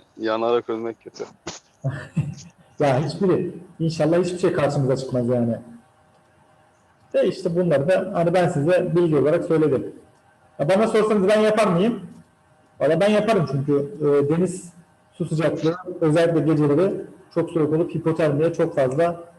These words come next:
Speaker 2: e, meyilli olabilirsiniz ama, e,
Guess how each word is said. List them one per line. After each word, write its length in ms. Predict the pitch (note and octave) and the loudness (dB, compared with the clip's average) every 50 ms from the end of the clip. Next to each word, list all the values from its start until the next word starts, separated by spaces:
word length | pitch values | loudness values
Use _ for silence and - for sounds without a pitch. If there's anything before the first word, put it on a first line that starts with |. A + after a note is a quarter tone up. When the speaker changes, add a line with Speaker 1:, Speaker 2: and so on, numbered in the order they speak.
| _ _ _ _ _ | _ _ _ _ _
Speaker 2:
e, 60 | D3+ D3+ D3+ D3 D3 D3 D3 C#3+ | 0 0 2 4 4 2 2 2
meyilli 360 | D3 D#3+ D#3+ D3+ C#3+ C#3 D3+ | 0 0 0 2 2 2 2
olabilirsiniz 580 | D3+ D3+ D3 C#3+ C#3+ C3+ A#2+ - - D3 D#3+ F#3 | 2 2 2 2 2 0 -2 -4 -8 -6 -2 0
ama, 320 | F3+ E3+ E3+ F#3 F#3+ - - - - - _ _ _ _ _ _ _ _ _ _ _ _ _ - | 0 0 0 -2 -4 -6 -10 -18 -20 -20 _ _ _ _ _ _ _ _ _ _ _ _ _ -18
e, 40 | E3+ | -16